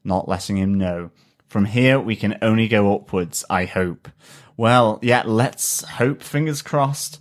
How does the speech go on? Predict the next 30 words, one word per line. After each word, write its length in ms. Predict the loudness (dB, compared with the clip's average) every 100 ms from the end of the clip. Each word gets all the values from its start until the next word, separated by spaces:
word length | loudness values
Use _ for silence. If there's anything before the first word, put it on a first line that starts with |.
| 0
Let's 340 | 0 0 -2
all 280 | 4 6 6
touch 320 | 4 2 4
wood 400 | 4 6 4 0 -4
and 360 | 0 2 2 2
have 320 | 2 2 2
our 460 | 2 4 4 2 -2 -16 -10
luckiest 640 | -2 0 0 2 0 -2
of 80 | -8
trinkets 680 | -6 -2 -2 -4 -10 -10 -4
on 280 | 2 4 6
us, 200 | 2 0 -12 -14
because 340 | -6 -2 0 2
yes, 260 | 0 -2
the 220 | -6 -6 0
only 300 | 4 4 4
way 340 | 4 4 2 -4
surely 640 | -8 0 4 4 4 -2
is 280 | -6 -10 -6
up, 300 | -6 -6 _ -8
if 200 | -8 -8 0
only 540 | 4 6 4 0 -6 _ _ _ _ -6
there 180 | -4 -2
isn't 240 | 0 2
going 220 | 4 2
to 140 | 2 0
be 360 | 2 2 0
probably 720 | -2 -8 -2 0 2 2 0 -4 _ _
Fisk, 640 | _ -2 2 2 0 -6 -10 _ _ _ -2
Dex, 520 | 0 0 -4 -6 -6